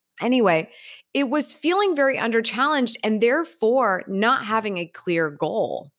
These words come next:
The only goal that I'd had up to that point was to graduate college, and I didn't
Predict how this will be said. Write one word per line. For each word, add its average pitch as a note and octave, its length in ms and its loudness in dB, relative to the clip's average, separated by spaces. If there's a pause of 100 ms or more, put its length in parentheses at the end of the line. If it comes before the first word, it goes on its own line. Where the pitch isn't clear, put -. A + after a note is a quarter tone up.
(440)
The A3 120 2
only D#4 380 2
goal A#3+ 320 2
that G#3+ 120 0
I'd F#3 220 0
had G#3+ 500 -2
up - 160 -6
to - 80 -4
that G3+ 200 -4
point A#3+ 240 -4
was F3+ 180 -2
to F#3 100 -14
graduate G3+ 440 -2
college, A3 440 0 (120)
and F#3+ 80 0
I E3 240 -2
didn't G#3 580 -4